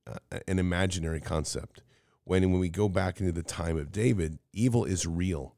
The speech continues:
It's present right there. So when he faces Goliath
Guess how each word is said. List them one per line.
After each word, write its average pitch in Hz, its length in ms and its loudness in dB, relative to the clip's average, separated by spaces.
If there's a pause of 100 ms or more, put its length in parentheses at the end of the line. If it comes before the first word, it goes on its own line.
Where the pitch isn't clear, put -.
(100)
It's 92 240 -6
present 101 440 0
right 87 280 -4
there. 87 160 2
So - 160 -2
when 87 100 2
he 107 160 2
faces 113 720 0
Goliath 82 840 -4